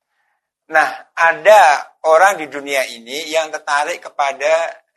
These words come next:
dua jenis. Ada yang tertarik kepada lawan jenis dan sekaligus sesama jenis. Nah, namanya biseksual. Lambangnya seperti ini.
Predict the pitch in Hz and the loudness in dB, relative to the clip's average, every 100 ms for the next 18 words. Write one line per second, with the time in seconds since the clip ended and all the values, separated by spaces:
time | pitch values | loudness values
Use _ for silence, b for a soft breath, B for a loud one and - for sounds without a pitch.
0 | 123 123 120 120 117 95 - - 117 113 | _ -2 -2 -4 -16 -20 -20 -16 -14 -10
1 | 117 117 113 113 110 110 - - 117 113 | -10 -10 -12 -8 -6 -6 -12 -12 -10 -8
2 | 110 107 107 110 110 110 135 147 - 123 | -8 -8 -10 -14 -20 -18 -16 -16 -8 -8
3 | 120 - 139 151 151 135 175 - - 135 | -8 -6 -6 -6 -8 -12 -12 -14 -14 -14
4 | 127 117 113 113 98 - - _ _ _ | -12 -16 -18 -20 -20 -20 -20 _ _ _
5 | _ _ _ _ _ 113 113 113 117 117 | _ _ _ _ _ -14 -12 -12 -12 -10
6 | 120 131 147 139 123 139 165 170 131 - | -10 -6 -8 -8 -12 -12 -12 -14 -18 -16
7 | 135 131 123 139 147 147 156 175 170 - | -6 -4 0 -2 0 -2 -4 -10 -12 -18
8 | - 131 127 113 | -20 -20 -20 -20